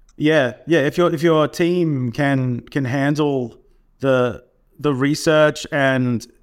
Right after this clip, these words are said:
kind of delving into all the technologies out there, you know, th-, there's definitely some,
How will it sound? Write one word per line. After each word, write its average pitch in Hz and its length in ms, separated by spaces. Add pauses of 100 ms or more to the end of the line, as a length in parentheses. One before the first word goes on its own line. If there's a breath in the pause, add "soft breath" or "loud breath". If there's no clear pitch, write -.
kind 143 180
of 120 100
delving 135 340
into 139 180
all 131 100
the 135 80
technologies 131 600
out 127 260
there, 175 380 (220)
you 170 100
know, 127 260
th-, 131 160
there's 143 180
definitely 143 460
some, 123 400